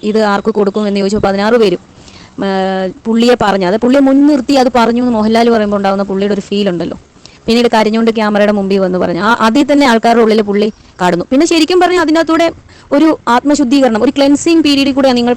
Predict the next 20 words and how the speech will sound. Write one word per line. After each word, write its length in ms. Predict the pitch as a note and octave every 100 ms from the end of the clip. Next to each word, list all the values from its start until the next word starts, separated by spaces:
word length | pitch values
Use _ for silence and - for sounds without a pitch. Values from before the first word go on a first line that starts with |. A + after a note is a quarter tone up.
| A#3+
കടന്നു 200 | A3 A#3+
പോകുന്നതെന്ന് 380 | A3 A3 A3
പറഞ്ഞാൽ 240 | G#3+ G3 G#3+
ആ 120 | A#3
ക്ലെൻസിങ് 440 | C4 A#3+ A#3 C4 B3+
പീരീഡ് 260 | A3+ A3 G#3+
വൃത്തിയായിട്ട് 640 | G#3 A3+ - D4 B3+ A#3
കടന്നു 220 | G#3+ G3
പോയേക്കുന്നത് 520 | F#3+ F#3 G3+ G3 F#3+ - - - -
ജിൻഡോയിൽ 340 | F#3+ G3 G3+ G#3+
കൂടെ 140 | A3 F#3+
തന്നെയാണ്. 200 | F3+ F#3+
കാരണം 160 | G#3
ജിൻഡോ 360 | G#3 G#3+ A3+ A#3+ _ _ _ _ _ -
ഫസ്റ്റ് 200 | - G3+ A3
ടൈം 200 | A3+ A#3+
വരുമ്പം 340 | G#3+ A3 A#3
വളരെ 260 | F#3 F#3+ B3+
മോശമായിട്ട് 420 | B3+ A3+ A#3+ A3+
സ്ത്രീകളോട് 400 | G#3+ G#3+ G#3 A3